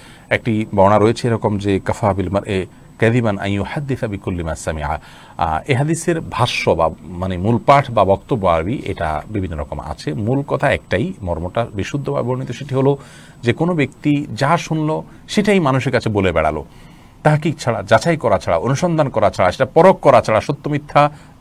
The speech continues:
জানা ছাড়া, এটা কিন্তু তার মিথ্যাবাদী হওয়ার জন্য যথেষ্ট। কোরআন কারীম সূরা হুজুরাতের ছয় নম্বর আয়াতে আল্লাহ তাআলা বলেছেন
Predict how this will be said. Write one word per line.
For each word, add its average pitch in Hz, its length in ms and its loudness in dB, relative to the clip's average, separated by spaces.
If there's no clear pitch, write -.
জানা 160 280 8
ছাড়া, 80 300 0
এটা 160 200 -4
কিন্তু 170 240 -8
তার - 140 -2
মিথ্যাবাদী 95 400 -2
হওয়ার 82 200 2
জন্য 78 200 -6
যথেষ্ট। 113 400 2
কোরআন 139 180 8
কারীম 180 180 4
সূরা 143 280 4
হুজুরাতের 123 280 4
ছয় - 340 -4
নম্বর 147 200 2
আয়াতে 110 160 2
আল্লাহ 101 120 0
তাআলা 92 140 -2
বলেছেন 131 380 0